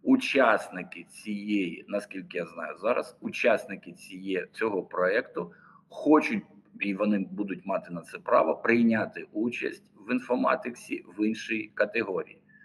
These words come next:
Тобто, якщо вони відмовляються, ця табличка переїжджає вверх на одну позицію. Таким чином, якщо це так, то їх місце займе четверте місце і так далі.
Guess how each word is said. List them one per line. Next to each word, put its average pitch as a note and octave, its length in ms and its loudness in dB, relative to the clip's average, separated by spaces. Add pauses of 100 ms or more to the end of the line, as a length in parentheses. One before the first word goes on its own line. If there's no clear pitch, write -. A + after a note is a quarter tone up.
(320)
Тобто, A2+ 440 8
якщо B2 440 2
вони G#2+ 280 4
відмовляються, F#2+ 960 4
ця - 520 4
табличка G2+ 760 0 (480)
переїжджає G#2 1000 6
вверх A2 500 0
на F#2 140 0
одну F#2 540 -2
позицію. G2 600 -2 (1200)
Таким D3+ 340 0
чином, E3 360 0
якщо B2 340 0
це G#2 180 -6
так, C3+ 400 0
то B2 80 -2
їх G#2+ 200 -2
місце G#2+ 360 -2
займе F#2 400 -4
четверте - 580 -4
місце B2 680 -4
і G2 100 -8
так - 380 0
далі. - 200 -4